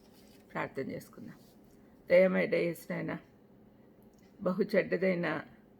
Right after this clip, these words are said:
యెజబెల్ గురించి కూడా మాకు బోధించి ఆ విధంగా ఉండకూడదని నేర్పించినందుకు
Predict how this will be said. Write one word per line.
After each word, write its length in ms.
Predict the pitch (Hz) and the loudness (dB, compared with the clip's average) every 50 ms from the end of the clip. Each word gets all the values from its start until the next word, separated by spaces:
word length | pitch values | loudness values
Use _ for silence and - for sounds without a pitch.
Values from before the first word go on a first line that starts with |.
| - - - - - - - - - - - - - - - | -20 -20 -20 -20 -20 -20 -20 -20 -20 -20 -20 -20 -18 -8 -4
యెజబెల్ 420 | - 180 175 208 196 202 220 214 190 | -4 -2 0 2 4 4 4 4 4
గురించి 360 | 185 175 170 170 185 - 180 | 2 -2 -2 -4 -6 -6 -6
కూడా 220 | 170 160 156 165 | -4 -2 -2 -2
మాకు 280 | 165 165 151 143 - 151 | -2 -4 -4 -6 -6 -6
బోధించి 720 | 143 139 151 160 151 165 170 160 - - 165 160 156 - - - - - - | -4 -2 -2 -2 -2 -4 -6 -8 -8 -8 -8 -10 -10 -12 -16 -20 -20 -14 -10
ఆ 60 | 156 165 | -8 -6
విధంగా 400 | 156 156 151 175 175 170 170 170 | -4 -2 -2 -2 -2 -2 -2 -2
ఉండకూడదని 760 | 170 160 160 175 180 - 185 170 151 180 175 165 151 156 165 | -2 -2 -4 -6 -4 -4 -6 -6 -4 -6 -6 -6 -6 -6 -6
నేర్పించినందుకు 1000 | 160 160 160 - - - 156 156 - - - 165 151 139 - - - - 87 | -6 -6 -6 -6 -8 -8 -10 -10 -10 -12 -12 -10 -10 -10 -10 -12 -14 -14 -16